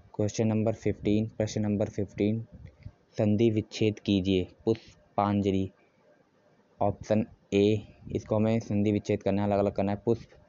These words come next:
प्लस अंजलि, पुष्पा plus अंजलि, पुष्प, पुष्प जमा अंजलि और डी पुष्प जमा जली। तो इसका option ए पुष्प प्लस अंजलि होगा। Question number sixteen,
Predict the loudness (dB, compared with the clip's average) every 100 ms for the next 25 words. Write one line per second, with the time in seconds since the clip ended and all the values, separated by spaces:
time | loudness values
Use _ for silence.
0 | _ _ _ _ _ -2 0 0 -6 -20
1 | -18 -6 -4 0 0 0 -2 _ -4 -2
2 | -2 0 2 0 -6 _ _ _ _ -14
3 | -2 0 0 -6 _ -18 -4 0 2 2
4 | 0 -4 -14 -20 -20 -2 -2 -2 -8 -20
5 | -20 -20 -20 -20 -20 -4 -2 -2 -6 _
6 | -20 -20 -20 -20 -6 -4 -4 -8 -2 0
7 | 2 0 0 0 2 2 2 -2 -10 _
8 | _ -20 -4 -2 2 2 2 2 0 -2
9 | -6 -10 -2 0 2 0 0 -2 -4 -6
10 | -4 -2 0 0 0 -2 0 2 2 0
11 | -2 -4 -4 -12 -20 _ _ -2 -2 -2
12 | 0 2 2 2 0 0 0 -2 -4 -14
13 | -20 _ _ -14 -4 -2 0 2 0 -2
14 | -4 0 0